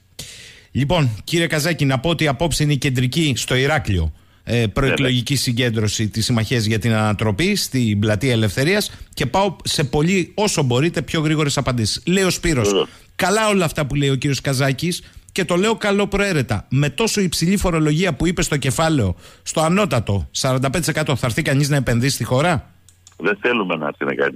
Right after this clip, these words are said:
Speaker 2: να επενδύσει. Εμάς μας ενδιαφέρει, κοιτάξτε να δείτε, η προσέλκυση ξένων κεφαλαίων είναι μια γάγκρενα για την ελληνική οικονομία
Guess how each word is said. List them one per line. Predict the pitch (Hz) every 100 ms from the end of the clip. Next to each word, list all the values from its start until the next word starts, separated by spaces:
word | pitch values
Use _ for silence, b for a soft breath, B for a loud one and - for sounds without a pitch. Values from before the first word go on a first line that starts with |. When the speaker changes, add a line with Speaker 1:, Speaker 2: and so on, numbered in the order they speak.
| 62
Speaker 2:
να | 78
επενδύσει. | 67 71 69 69 78
Εμάς | 80 98
μας | 104
ενδιαφέρει, | 92 85 87 92
κοιτάξτε | 85 90 87
να | 73
δείτε, | 65 69
η | 82
προσέλκυση | 80 78 - 98 95 -
ξένων | - 101 87
κεφαλαίων | 82 80 85 92 92 B B B B
είναι | 92 101 101
μια | 92 98 107 - 76 92
γάγκρενα | 113 - 87 76 71 67
για | 73
την | 82 80
ελληνική | 78 76 107
οικονομία | 95 80 73 80 98